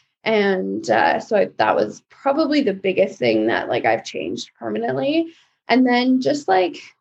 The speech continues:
the salads, like, your salads aren't just, like, a boring salad, and trying to make sure, you know, at the very least, I'm getting that really big salad in at least once a day to,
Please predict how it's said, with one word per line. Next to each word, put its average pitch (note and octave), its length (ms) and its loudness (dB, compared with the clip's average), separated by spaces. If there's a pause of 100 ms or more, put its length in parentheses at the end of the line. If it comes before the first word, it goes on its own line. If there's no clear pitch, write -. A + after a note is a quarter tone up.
(260)
the C4+ 100 2
salads, G#3+ 540 2
like, - 140 -4
your A3 80 -2
salads A#3 540 0
aren't G#3 340 0
just, G3+ 160 -6
like, G#3+ 120 -2
a G#3+ 60 -2
boring G3 640 0
salad, - 560 -2
and - 300 -6
trying G#3+ 320 -2
to A3+ 60 -10
make G#3 140 -4
sure, G3+ 360 -2 (400)
you G#3+ 140 2
know, G#3 80 4
at G#3 120 -2
the G#3+ 80 0
very G3+ 260 2
least, G#3 260 0
I'm G3+ 140 0
getting F#3+ 240 2
that - 160 -2
really G3+ 260 2
big G3 220 -2
salad F#3+ 400 2
in G3 140 2
at F3 120 -4
least G#3 240 -4
once G#3 220 -4
a G#3 60 -6
day F#3 360 2
to, E2+ 440 -2